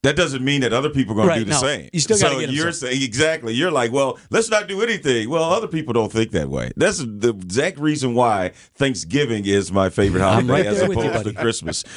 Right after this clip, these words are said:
Speaker 1: because you can still get together and there are no expectations.
Speaker 2: Right.
Speaker 1: Like, you know, you don't ever show up at Thanksgiving and be like, "So you just didn't bring anything for me, huh?"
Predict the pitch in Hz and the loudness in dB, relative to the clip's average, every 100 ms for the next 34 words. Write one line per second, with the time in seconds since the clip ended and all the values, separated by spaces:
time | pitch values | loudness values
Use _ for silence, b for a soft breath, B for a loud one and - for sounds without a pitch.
0 | B 98 127 135 127 123 113 127 117 - | B 0 2 2 0 0 -2 -2 -2 0
1 | 151 185 180 170 208 202 127 120 b b | 0 0 -2 -2 -2 0 -4 -8 b b
2 | b 143 160 196 196 196 208 202 196 226 | b 0 2 2 0 0 0 -2 0 0
3 | 226 139 123 135 - _ _ _ - 147 | -2 -2 -2 -2 -6 _ _ _ -2 2
4 | 143 139 - 151 180 175 143 151 196 214 | 2 -2 -12 -2 0 2 0 -2 -2 0
5 | 175 202 175 139 156 147 135 143 139 123 | 0 0 -2 0 2 2 -2 -4 -2 0
6 | 156 139 131 123 107 - B B 131 127 | 0 0 -2 -2 -4 -8 B B 0 2
7 | 160 123 208 262 180 - 175 160 135 170 | 2 2 2 2 0 0 0 0 0 0
8 | 165 320 370 - - 127 160 123 113 156 | 2 0 0 0 2 2 2 0 -2 -2
9 | 233 - | -2 -4